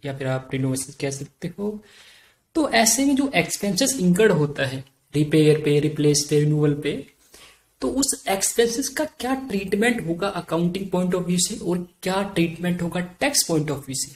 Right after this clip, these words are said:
फिर tax में कुछ advantage होती है क्या उसकी, ये सब बातें हम इस lecture में करेंगे। चलिए start करते हैं। एक company है एबीसी Limited, एक company है एबीसी Limited। ये company अपने business में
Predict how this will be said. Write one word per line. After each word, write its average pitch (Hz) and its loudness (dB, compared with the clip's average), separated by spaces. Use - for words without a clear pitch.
फिर 202 -4
tax 170 2
में 196 -4
कुछ 208 -8
advantage 151 -2
होती 143 -6
है 208 -2
क्या 196 -4
उसकी, 190 -10
ये 208 4
सब 240 2
बातें 165 0
हम 196 -4
इस - -4
lecture 147 0
में 220 -4
करेंगे। 135 2
चलिए 190 4
start 156 2
करते - -10
हैं। - -18
एक 240 2
company 226 4
है 277 0
एबीसी 202 4
Limited, 147 2
एक 175 -4
company 170 0
है 208 -2
एबीसी 143 0
Limited। 131 -4
ये 208 -2
company 175 0
अपने 185 -2
business 143 0
में 156 -4